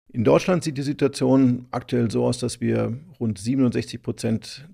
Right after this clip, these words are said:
der Speicher gefüllt haben. Ein sehr, sehr guter Wert, äh, gerade für diesen frühen Zeitpunkt im Jahr. Und das macht sich auch für die Verbraucherinnen und Verbraucher, äh, in der Form bemerkbar, dass wir aktuell über Gaspreise in der Region von siebeneinhalb bis neun Cent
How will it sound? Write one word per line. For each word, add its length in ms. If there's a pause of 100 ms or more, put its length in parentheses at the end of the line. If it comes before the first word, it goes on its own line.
der 80
Speicher 380
gefüllt 340
haben. 300
Ein 340
sehr, 240
sehr 140
guter 340
Wert, 560
äh, 260
gerade 300
für 360
diesen 500
frühen 240
Zeitpunkt 400
im 100
Jahr. 300 (500)
Und 220
das 180
macht 220
sich 100
auch 140
für 120
die 160
Verbraucherinnen 520
und 80
Verbraucher, 560 (260)
äh, 140
in 100
der 140
Form 260
bemerkbar, 480
dass 220
wir 180
aktuell 380
über 300
Gaspreise 800
in 300
der 320
Region 440
von 320
siebeneinhalb 640
bis 200
neun 220
Cent 340